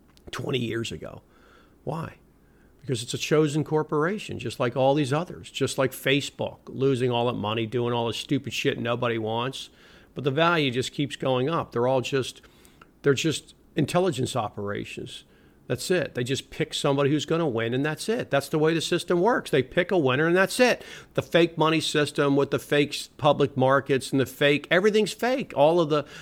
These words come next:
the public markets are one hundred percent just totally and complete jokes. They're rigged beyond belief. The S E C and the D O J, they're all there to make sure that this fantastic scam can continue to run. And what they've done is, over time, they've taken it all over.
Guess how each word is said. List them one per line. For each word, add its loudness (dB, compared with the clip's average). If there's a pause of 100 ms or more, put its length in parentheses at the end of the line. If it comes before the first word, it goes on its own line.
the -6
public 0
markets -2
are 2
one 2
hundred -2
percent -4
just -6
totally -2
and -4
complete 0
jokes. 0
They're -2
rigged 0
beyond 2
belief. 0 (400)
The -2
S -4
E -2
C 0
and 0
the -2
D -2
O 0
J, -2
they're 2
all 2
there 2
to 0
make 0
sure -4
that -8
this -4
fantastic -2
scam -4
can -8
continue 0
to -2
run. -2 (540)
And 4
what 2
they've 0
done 2
is, -2
over -2
time, -2
they've -2
taken -4
it -2
all 0
over. -4